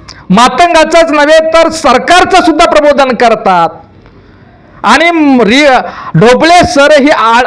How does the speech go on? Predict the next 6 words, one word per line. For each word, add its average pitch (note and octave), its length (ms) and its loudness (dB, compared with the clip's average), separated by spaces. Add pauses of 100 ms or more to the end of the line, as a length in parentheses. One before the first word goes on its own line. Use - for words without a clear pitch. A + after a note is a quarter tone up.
अगस्ताळीच्या C4 720 0
आकस्ता-, A#3 500 -2
अगस्ताळीपणाचा, B3 960 0
अकरास्ताळीपणाची C4 1120 0
भाषा A#3+ 340 0
वापरतात. A#3+ 720 -2